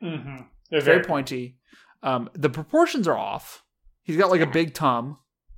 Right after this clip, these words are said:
Speaker 3: Fat, wide,
Speaker 2: But
Speaker 3: weird
Speaker 2: then, like, a
Speaker 3: shapes.
Speaker 2: real small, s-, real small tail.
Speaker 3: Terrible.
Speaker 2: Um, and a real big head and a real big mouth. And it's gross. I don't like it. I, I think they should stop with the snake bullshit.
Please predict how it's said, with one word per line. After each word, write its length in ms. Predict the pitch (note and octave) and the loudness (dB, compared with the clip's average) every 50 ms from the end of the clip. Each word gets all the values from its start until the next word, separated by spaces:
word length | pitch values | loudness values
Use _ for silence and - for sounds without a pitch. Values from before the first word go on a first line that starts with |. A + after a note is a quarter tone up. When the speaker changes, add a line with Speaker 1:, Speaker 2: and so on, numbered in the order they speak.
| - - - - | -20 -20 -14 -8
Speaker 3:
Fat, 240 | F3 D3+ C#3+ C3+ - _ _ _ _ _ _ _ _ | -4 -4 -4 -4 -6 _ _ _ _ _ _ _ _
wide, 340 | - - C#3+ C#3+ D3 C#3 - - - _ - | -10 -8 -6 -6 -6 -8 -12 -18 -20 _ -14
Speaker 2:
But 140 | E3 C#3 D3 | -4 -2 0
Speaker 3:
weird 100 | D3 D3 | 0 2
Speaker 2:
then, 120 | D3 C#3+ | 0 2
like, 160 | C#3+ C#3 C3 | 0 0 0
a 40 | C3 | -2
Speaker 3:
shapes. 100 | B2 A#2+ | -2 0
Speaker 2:
real 100 | C3 C3 C3 | 0 0 0
small, 320 | - - D3 C3+ C3 C3 | 0 -2 -2 -2 0 -2
s-, 200 | B2 B2+ - - - _ _ - | -2 -4 -8 -14 -18 _ _ -10
real 180 | E3+ C#3+ C#3+ C#3+ | -2 0 0 0
small 240 | C3+ - D#3 C#3+ C#3+ | 0 -2 -4 -6 -4
tail. 460 | C#3 - B2 A#2+ A#2 A#2+ D#3 - _ _ _ _ _ _ _ _ _ _ _ _ | -4 -6 -6 -6 -6 -8 -8 -10 _ _ _ _ _ _ _ _ _ _ _ _
Speaker 3:
Terrible. 460 | - - - - - - - - F#3 _ _ _ _ - | -12 -12 -12 -12 -14 -16 -20 -20 -20 _ _ _ _ -14
Speaker 2:
Um, 320 | F3+ C3+ A#2+ A#2 - - - | -12 -10 -10 -10 -10 -10 -8
and 80 | C3 B2+ | -6 -6
a 60 | B2 | -4
real 240 | B2 C#3 D3 D#3+ D#3 | -2 2 2 2 4
big 220 | C3+ D#3+ D3+ B2+ | 6 4 2 2
head 360 | C#3 C3+ B2 B2 B2 B2 A#2+ | 2 0 2 2 2 0 -2
and 260 | A#2+ - C3 C3 B2 B2 | -4 -6 -6 -4 -4 0
a 40 | |
real 140 | B2+ C#3+ D3+ | 2 2 4
big 140 | D3 F#3 G3+ | 4 2 0
mouth. 320 | A3+ D#4+ E4 - - - - _ - - E3+ - | 2 2 2 2 0 -2 -10 _ -20 -20 -16 -8
And 80 | - G3+ | -6 -6
it's 100 | A3 - | -6 -2
gross. 280 | - - B3 D3+ - - - - | 0 2 2 2 0 -4 -6 -4
I 40 | |
don't 120 | C3+ C3 C3+ | -4 -2 -2
like 200 | C#3 C#3 - - | -2 -4 -4 -4
it. 140 | A#3 - - - - _ _ _ _ _ | -8 -10 -12 -18 -20 _ _ _ _ _
I, 180 | - C3+ C3 C3 B2+ B2+ | -2 0 0 0 0 -2
I 20 | |
think 200 | B2+ D3 C#3+ C3+ | -2 -4 -4 -4
they 100 | C#3+ C#3+ | -2 -4
should 140 | A#2+ C#3+ C3+ | -4 -4 -2
stop 200 | - - C#3 B2 | 0 0 0 0
with 80 | C#3 D3 | -2 -4
the 60 | D3 | -6
snake 240 | - - G3+ A3 G#3+ | -6 -6 -6 -6 -8
bullshit. 380 | - A#2 A2 - A#2+ A#2 - | -10 -12 -12 -12 -14 -14 -16